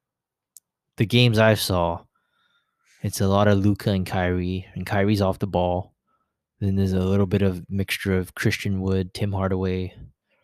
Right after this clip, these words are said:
Josh Green, Reggie Bullock, Nick Powell. But then going forward, it's, it's a lot of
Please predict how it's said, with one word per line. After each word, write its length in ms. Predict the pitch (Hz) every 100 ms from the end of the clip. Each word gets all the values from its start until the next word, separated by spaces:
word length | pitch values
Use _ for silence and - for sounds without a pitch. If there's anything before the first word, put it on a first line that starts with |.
| _ _ _ _ _
Josh 260 | - 101 98
Green, 580 | - 95 95 95 95 -
Reggie 200 | 101 98
Bullock, 500 | 98 98 98 92 - -
Nick 240 | 98 92
Powell. 640 | - 98 95 92 95 - - _ _ _ _ _ _ _ _ _ _ _ _ _ _ _
But 240 | 104 90
then 400 | 98 98 95 92 - _ _ _ _ _ _ _ _ _ _ _ _ _ _ - -
going 300 | 120 110 92
forward, 500 | - 101 101 87 82
it's, 500 | 87 - - - - - _ _ _ _ _ _ _ _ _ _ _ _ _
it's 80 |
a 80 | -
lot 400 | 92 95 101 113
of 480 | 110 98 - - -